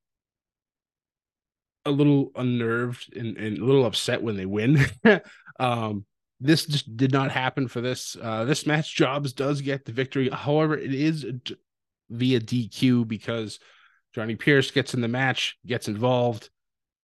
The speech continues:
Jobs, however, is saved by a friend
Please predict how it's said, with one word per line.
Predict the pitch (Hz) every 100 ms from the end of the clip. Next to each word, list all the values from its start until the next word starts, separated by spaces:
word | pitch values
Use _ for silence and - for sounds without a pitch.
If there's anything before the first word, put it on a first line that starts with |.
| _
Jobs, | - 117 117
however, | 123 127 120
is | 107 147 135
saved | - - 165 214 190 131 - 123
by | 127 151
a | 143
friend | - - 190 208 190